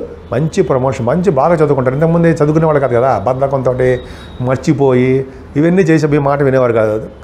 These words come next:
తల్లిదండ్రుల మాట వినేవారు కాదు. కానీ వాళ్ళంతటా వాళ్ళు చదువుకొని సక్సెస్ కొట్టడానికి అవకాశాలు ఎక్కువ.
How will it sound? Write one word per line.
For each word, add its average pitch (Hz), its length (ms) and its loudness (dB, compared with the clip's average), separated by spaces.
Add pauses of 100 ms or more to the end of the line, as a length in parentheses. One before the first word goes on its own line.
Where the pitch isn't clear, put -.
(120)
తల్లిదండ్రుల 139 340 0
మాట 127 120 0
వినేవారు 113 300 0
కాదు. 101 220 -2 (120)
కానీ 117 220 0 (1120)
వాళ్ళంతటా 120 560 0
వాళ్ళు 139 160 2 (100)
చదువుకొని 131 280 0 (560)
సక్సెస్ 156 480 -2
కొట్టడానికి 131 460 -2
అవకాశాలు 113 420 0
ఎక్కువ. 104 200 -2